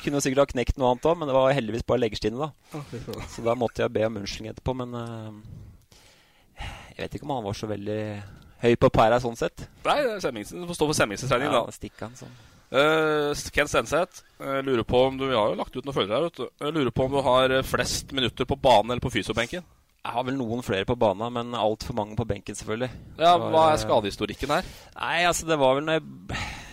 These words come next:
Speaker 1: var sånn rundt sytten atten år, så begynte den der høyre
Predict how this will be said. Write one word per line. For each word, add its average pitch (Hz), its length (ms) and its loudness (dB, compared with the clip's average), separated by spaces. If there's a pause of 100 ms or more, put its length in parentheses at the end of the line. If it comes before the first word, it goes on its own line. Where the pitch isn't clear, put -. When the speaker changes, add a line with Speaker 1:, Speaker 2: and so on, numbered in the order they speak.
(140)
Speaker 1:
var 110 140 -4
sånn 131 180 -6
rundt 127 160 -6
sytten 131 320 0
atten 139 240 0
år, - 80 2
så 156 80 -2
begynte 120 240 -4
den 127 80 -4
der 113 240 2
høyre 104 320 0